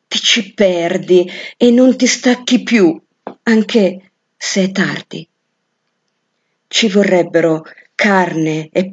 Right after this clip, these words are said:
pelle qui davanti per raccoglierle senza condizioni, come non han potuto le parole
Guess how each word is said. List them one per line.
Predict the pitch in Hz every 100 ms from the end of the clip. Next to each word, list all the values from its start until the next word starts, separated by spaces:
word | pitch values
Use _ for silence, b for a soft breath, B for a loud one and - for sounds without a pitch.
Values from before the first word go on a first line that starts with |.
| 190
pelle | 190 170 160 156 156 -
qui | 175
davanti | 170 165 156 151 151 - 156 - b b b
per | - 196
raccoglierle | 180 190 - 190 170 151 151 147 151 151 _ _
senza | - - 170 185
condizioni, | 185 170 170 165 - 160 151 151 160 B B B B
come | - 214 196 190
non | 170 190
han | 202 196
potuto | 196 190 214 190 185 175 B
le | - 185
parole | 196 180 156 147 156